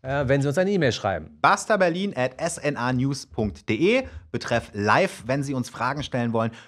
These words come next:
Speaker 2: für die Live-Sendung am kommenden Montag um achtzehn Uhr hier auf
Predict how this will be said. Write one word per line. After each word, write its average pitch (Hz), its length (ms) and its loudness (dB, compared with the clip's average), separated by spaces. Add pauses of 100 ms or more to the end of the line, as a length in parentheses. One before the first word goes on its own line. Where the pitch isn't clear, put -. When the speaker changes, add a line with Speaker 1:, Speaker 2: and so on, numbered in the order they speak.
Speaker 2:
für 185 280 0
die 165 100 0
Live-Sendung 139 680 0
am 110 260 2
kommenden 190 360 2
Montag 165 460 -2
um 127 180 -2
achtzehn - 760 0
Uhr 220 340 6 (340)
hier 160 400 0
auf 107 260 0